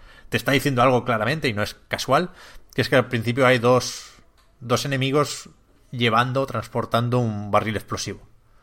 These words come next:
¿no? Eso es el planteamiento de ese combate. Te dicen, "Dispara aquí, fíjate en lo que hay y, y, y te, te ofrecemos esto para que decidas dónde pegar el primer tiro".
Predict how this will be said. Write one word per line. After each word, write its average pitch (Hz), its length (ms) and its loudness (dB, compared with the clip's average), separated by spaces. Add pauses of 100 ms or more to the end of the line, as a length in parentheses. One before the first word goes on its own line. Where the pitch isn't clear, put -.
(360)
¿no? 135 160 2
Eso 131 160 0
es - 120 -2
el 113 100 -2
planteamiento 107 600 -2
de 98 100 -2
ese 98 100 -6
combate. 95 400 -8 (880)
Te 107 80 -6
dicen, 98 180 -8
"Dispara 117 300 0
aquí, 110 280 -2 (360)
fíjate 120 380 -2
en 120 100 0
lo 120 100 0
que 131 100 0
hay 175 240 2
y, 110 320 -6
y, 120 220 -8 (500)
y - 100 -8
te, 117 280 0
te 117 160 -4
ofrecemos 120 520 -2
esto 165 260 -2
para 117 160 4
que 113 80 2
decidas 151 560 0
dónde 135 380 2
pegar 127 300 2
el 120 80 -2
primer 104 280 -4
tiro". - 260 -10